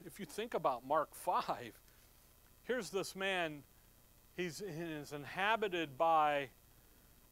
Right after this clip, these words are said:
the, this unclean spirits. One's gonna do the speaking for 'em all. That's why he's called Legion. And what do they a-, what does the man,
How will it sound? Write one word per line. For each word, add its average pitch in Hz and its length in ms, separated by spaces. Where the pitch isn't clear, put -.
the, 156 260
this 147 260
unclean 170 520
spirits. 185 880
One's 160 400
gonna 156 240
do 156 220
the 143 100
speaking 196 560
for 147 320
'em 143 140
all. 147 360
That's 151 200
why 170 140
he's 139 120
called 151 560
Legion. 151 800
And 143 100
what 202 140
do 202 60
they 190 180
a-, 185 280
what 190 180
does - 280
the 170 80
man, 175 340